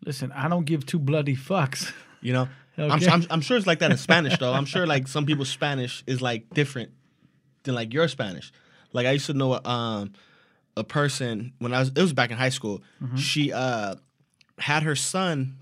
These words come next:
Speaker 2: going to another high school, and, uh, she used to have trouble with him in his Spanish class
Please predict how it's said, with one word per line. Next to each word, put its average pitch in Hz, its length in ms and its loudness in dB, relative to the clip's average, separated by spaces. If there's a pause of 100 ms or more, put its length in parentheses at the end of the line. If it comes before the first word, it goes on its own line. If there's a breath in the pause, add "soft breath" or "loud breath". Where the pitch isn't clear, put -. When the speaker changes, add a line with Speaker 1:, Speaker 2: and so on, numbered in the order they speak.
(120)
Speaker 2:
going 151 240 0
to 151 120 -4
another 147 220 2
high 131 140 2
school, 113 420 -6 (680 soft breath)
and, 120 280 -4
uh, 117 540 -2 (340 soft breath)
she - 180 -2
used 147 220 4
to 131 80 0
have 131 420 0
trouble 151 500 -4
with 113 160 -8
him 131 200 -6
in 110 80 -8
his 113 120 -10
Spanish 160 400 -2
class 87 460 -10